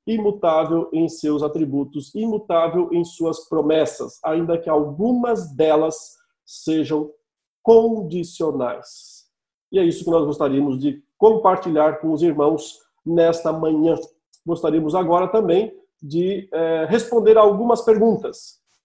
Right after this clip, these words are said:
que já estão sendo colocadas no nosso bate-papo, né, no chat aí da nossa transmissão ao vivo, já caminhando para o encerramento dessa transmissão.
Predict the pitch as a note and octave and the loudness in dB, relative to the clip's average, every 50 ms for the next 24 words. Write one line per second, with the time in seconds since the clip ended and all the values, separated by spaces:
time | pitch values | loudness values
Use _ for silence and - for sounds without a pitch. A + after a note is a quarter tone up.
0 | - D#3+ C#3 D#3 D#3+ D#3 D#3 D#3 - - E3 E3 - - E3 D#3 D#3 D3+ - D#3+ | -6 -4 -4 -2 -2 -2 -4 -4 -2 0 0 0 0 -4 -4 -4 -4 -2 -2 -2
1 | D#3 D3+ D3+ D#3 D#3 D#3 D#3 D#3 C#3 D#3+ D#3 D3 C#3+ D3 D3 D3 D3 - - D3+ | 0 0 0 0 -2 -2 -2 -2 -2 -2 0 2 2 2 0 -2 -4 -6 -2 0
2 | D3+ D3+ D3 C#3+ C#3+ C#3 C3+ C3 C3 C3+ C#3 C#3+ _ _ _ - D#3 D3 - - | 0 0 0 0 -2 -4 -4 -6 -8 -12 -14 -18 _ _ _ -2 -2 -2 -2 0
3 | - G3+ G#3+ - - - C3+ C#3 C#3+ C3+ C3 - - - F3 F3 E3+ - D3 C#3 | 2 2 2 2 0 -6 -4 -4 -4 -4 -6 -10 -6 -2 -2 -2 -2 -2 -2 0
4 | C#3+ D3 E3+ E3 - _ _ _ - D#3+ D#3 D#3 D#3 - D#3+ D3+ D#3+ E3 E3+ D3 | 0 0 -2 -4 -8 _ _ _ -6 -2 -2 -2 -2 -2 -4 -4 -2 -2 0 0
5 | D#3+ D#3 C#3+ - - E3 D#3+ F3+ D3+ C#3 B2+ A#2 C#3 F3 F#3 D#3+ A#2+ A#2+ A#2+ B2 | 0 -2 -2 -2 -2 -2 2 2 2 2 2 0 -2 0 0 0 -2 -4 -6 -4
6 | D3+ D#3 - E3+ D#3 D3+ D3+ D3+ D3+ D3+ - D3+ D3 D3+ D3 - - E3+ D#3+ D3+ | -4 -4 -4 -2 0 2 2 2 2 0 -2 -2 0 0 -2 -2 -2 -4 -2 -2
7 | D3 C#3 C#3 D3+ D3 D3 C#3 C#3+ C#3+ - C3+ - C#3+ C3+ C3 C3+ C3+ - - C#3 | -2 0 -2 -2 -2 -2 -4 -4 -4 -4 -8 -4 -4 -2 -2 -4 -8 -6 -4 -4
8 | A2+ F#2+ | -4 -4